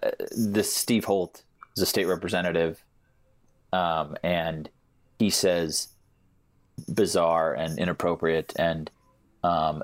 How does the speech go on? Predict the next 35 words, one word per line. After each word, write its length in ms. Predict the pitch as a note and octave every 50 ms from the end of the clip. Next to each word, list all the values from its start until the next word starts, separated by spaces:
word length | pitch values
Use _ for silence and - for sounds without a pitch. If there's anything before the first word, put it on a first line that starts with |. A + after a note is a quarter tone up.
| -
things 480 | - - G2 F2+ E2+ E2 E2 D#2 - -
regularly, 800 | - G2 F#2 F2+ F2 F2 F2 F2 E2 E2 E2+ E2 D#2+ D#2+ D#2+ -
um, 280 | E2 E2 D#2+ D#2 D#2 D#2
but 100 | E2 -
he 100 | - F2
s-, 300 | - - - - - - - _ _ _ _ _
was 400 | - - F#2+ F2+ D#2+ D2+ D2+ -
quoted 300 | - - - E2+ E2 D2+
this 180 | D#2+ D#2+ - -
week, 240 | E2+ E2+ E2 D#2 - -
or 120 | D#2+ D#2
the 100 | D#2 D#2
story 280 | - - - F#2 E2 D#2
came 160 | - F2+ E2
out 140 | D#2+ D#2+ -
this 180 | - - - -
week, 200 | E2 D#2+ - -
that 160 | E2 D#2 - _ _ - _ _ _ _ _ _ _
he 100 | F2+ F2
said 320 | - - F#2 F2 D#2+ D2+
that 200 | E2+ D#2+ - -
the, 220 | D#2+ D#2 D#2 D2 D#2
that 200 | E2+ D#2 D#2 -
the 60 | - E2+
United 260 | F2 F2+ F2 E2+ -
States 320 | - - E2+ D#2+ - -
is 140 | E2 D2+ -
not 240 | G2 G#2 A2+ G2+ -
racist, 440 | F2 F2 E2 - - D2+ - - -
couldn't 140 | A2 G2+ F#2+
be 60 | F2
racist 460 | E2 E2 E2 D#2+ - F2 D#2 - -
because 280 | - D#2 - E2 D#2 -
President 400 | - - F2 - - F2 E2+ E2+
Obama 580 | E2 D#2 D2+ D#2 D#2+ D#2+ D#2 D#2 D2+ D2+ D2+